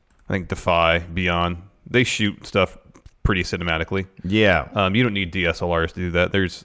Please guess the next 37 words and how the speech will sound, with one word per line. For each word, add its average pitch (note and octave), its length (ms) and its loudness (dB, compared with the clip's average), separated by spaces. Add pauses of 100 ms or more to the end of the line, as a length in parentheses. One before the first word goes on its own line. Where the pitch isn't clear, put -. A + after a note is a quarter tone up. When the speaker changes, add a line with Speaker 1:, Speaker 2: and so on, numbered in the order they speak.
Speaker 1:
you F#2+ 140 -6
can F#2+ 100 -6
get F2 140 -4
cameras E2 460 -4 (640)
that, F2 240 -2
uh, E2 320 -6 (140)
will F#2+ 120 -8
give F2+ 160 -2
you F2+ 80 0
the - 60 -4
same, F2+ 540 0 (100)
uh, F2+ 280 -6 (220)
image F#2+ 260 -2
quality, F2+ 460 2 (400)
some F#2+ 160 -6
depth F2+ 220 2
of F2 80 -8
field F2+ 220 -2
going F2 220 0
on E2 160 -2
there, D#2+ 260 -4 (340)
so - 180 2
it F#2 60 2
doesn't F#2 260 -2
look F2+ 160 -4
like F2 180 -2
your F2 260 -6 (100)
average E2+ 420 -2 (160)
boring E2+ 640 0 (160)
wrestling F2+ 380 -2
show. E2 360 -2 (500)
Mix A2+ 220 0
it G2+ 80 2
up G2 140 4
a - 20 0
little F#2+ 200 2
bit. F2+ 240 2